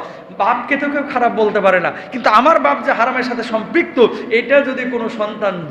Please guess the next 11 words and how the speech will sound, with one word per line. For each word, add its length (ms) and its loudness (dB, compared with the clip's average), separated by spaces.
জেনে 420 0
যায়, 500 4
সেই 140 0
বাপের 360 4
ভিতরে 280 -2
মনুষ্যত্ববোধ 720 -4
থাকলে 300 -2
বাপ 140 0
মাথা 340 -4
ঠুকে 300 -2
কাঁদবে, 420 -4